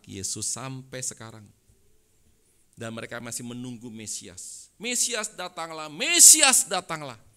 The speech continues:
Mas-, masih tunggu, saudara. Di dalam tembok ratapan yang sangat tinggi, besar, saudara,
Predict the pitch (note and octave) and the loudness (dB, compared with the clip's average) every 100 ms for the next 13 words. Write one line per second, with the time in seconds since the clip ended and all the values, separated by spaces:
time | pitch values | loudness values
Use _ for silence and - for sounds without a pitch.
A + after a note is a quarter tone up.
0 | _ - G#2 - A2 A2 A#2 C3+ - F#3+ | _ -20 -18 -16 -16 -14 -10 -10 -8 -6
1 | D3 D#3+ - A2 G2 - _ _ _ _ | -6 -8 -12 -16 -20 -20 _ _ _ _
2 | _ _ _ _ _ _ - G#2+ B2 F#3+ | _ _ _ _ _ _ -14 -8 -6 -4
3 | F3+ C3+ F#2+ - _ _ _ _ _ _ | -6 -10 -18 -20 _ _ _ _ _ _
4 | _ _ _ _ - G#3+ F#3+ F#3+ F#3+ D3+ | _ _ _ _ -2 0 2 -2 -2 -8
5 | C#3 C3+ - A#2+ G2+ G#2 - C#3 B2+ - | -10 -12 -12 -18 -18 _ -16 -14 -2 2
6 | - D4 D#4 C#4 C#4+ A#3+ F#3 F3+ - _ | 2 2 -2 -6 -6 -8 -10 -16 -20 _
7 | _ G#3 - C4 A3 - A#2+ G#2+ | _ 2 4 4 -2 -6 -8 -16